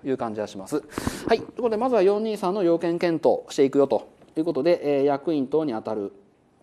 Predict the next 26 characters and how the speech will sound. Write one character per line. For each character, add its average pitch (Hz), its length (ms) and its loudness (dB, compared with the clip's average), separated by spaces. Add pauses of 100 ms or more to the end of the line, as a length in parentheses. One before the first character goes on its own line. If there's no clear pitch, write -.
(760)
か - 60 -10
ら、 143 160 0 (380)
任 160 180 -2
務 170 160 -4
形 160 140 -2
態。 95 200 -6 (3000)
は 139 80 -2
い。 - 220 -8
こ 180 100 -2
れ 170 80 0
に 170 80 -2
つ 175 100 -4
い 165 60 0
て - 80 -8
は、 160 220 0 (3000)
ま 220 100 8
あ、 - 20 2
本 233 140 0
件 190 140 4
は 113 80 2
ね、 - 320 -2 (600)
少 254 80 -2
な 285 120 0
く 190 100 -2
と 143 80 0
も 160 340 2